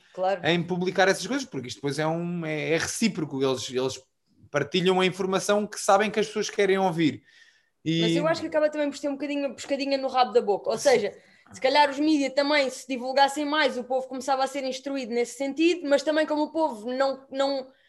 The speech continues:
Speaker 1: não tem essa instrução, não tá para aprender. Não
Speaker 2: Isto,
Speaker 1: sei.
Speaker 2: pronto, seja como for isto para dizer, o desporto, na minha opinião, o kickboxing, tanto o kickboxing como o Muay Thai, eu vou dizer os desportos de combate em si, no geral, até mesmo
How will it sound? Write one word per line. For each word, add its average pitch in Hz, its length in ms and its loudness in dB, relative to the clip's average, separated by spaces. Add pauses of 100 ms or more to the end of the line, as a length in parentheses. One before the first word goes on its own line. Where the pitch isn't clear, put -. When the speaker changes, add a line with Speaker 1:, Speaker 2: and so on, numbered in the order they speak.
(260)
Speaker 1:
não 262 220 2
tem 302 240 6
essa 277 180 0
instrução, 294 640 0
não 339 280 2
tá 339 260 4
para 330 240 2
aprender. 294 600 0 (440)
Não 220 160 -8
Speaker 2:
Isto, - 160 -6
Speaker 1:
sei. 190 220 -4 (280)
Speaker 2:
pronto, 143 320 -2
seja 233 260 0
como 214 220 -2
for 220 180 0
isto - 160 -4
para 185 120 0
dizer, 131 440 -2 (1600)
o 185 160 -4
desporto, - 560 -2
na 175 140 -2
minha 190 260 0
opinião, 170 720 -4
o 117 220 -12
kickboxing, 143 520 -4
tanto 165 220 -2
o 147 40 -4
kickboxing 143 440 0
como 139 220 -6
o 139 60 -6
Muay 139 120 0
Thai, 156 140 2
eu 143 80 4
vou 147 100 -2
dizer 135 220 -4
os 135 80 -6
desportos - 440 -2
de - 40 -18
combate 147 400 0
em 156 100 0
si, 147 380 -4
no 131 140 -10
geral, 131 320 -2
até 131 240 -4
mesmo 131 420 -8